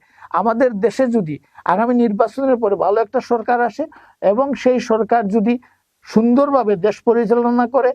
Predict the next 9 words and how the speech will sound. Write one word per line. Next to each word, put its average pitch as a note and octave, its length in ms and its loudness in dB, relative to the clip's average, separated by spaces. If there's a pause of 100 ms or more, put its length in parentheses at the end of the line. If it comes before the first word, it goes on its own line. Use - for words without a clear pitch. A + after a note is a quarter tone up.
(240)
এবং A3+ 240 0
মানুষের A3 440 0
অধিকার, A3 460 0
গণতান্ত্রিক G#3+ 640 -2
অধিকার, A3+ 380 0
মানুষের G#3 380 -4
মূল্যবোধ, A3 640 0 (220)
শিক্ষা, A#3 500 0
চিকিৎসা, A3 580 0